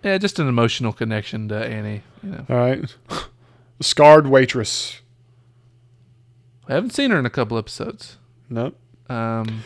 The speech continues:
Speaker 2: I think she was put in as more or less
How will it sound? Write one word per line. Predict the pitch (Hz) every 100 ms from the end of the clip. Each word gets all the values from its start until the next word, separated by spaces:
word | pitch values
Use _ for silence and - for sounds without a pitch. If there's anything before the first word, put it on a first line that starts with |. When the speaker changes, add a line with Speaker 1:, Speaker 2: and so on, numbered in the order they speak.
| - -
Speaker 2:
I | 320
think | 480 311
she | -
was | 131
put | - 139
in | 127 123
as | 120 113
more | 127 123
or | 117
less | 120 113 107 - -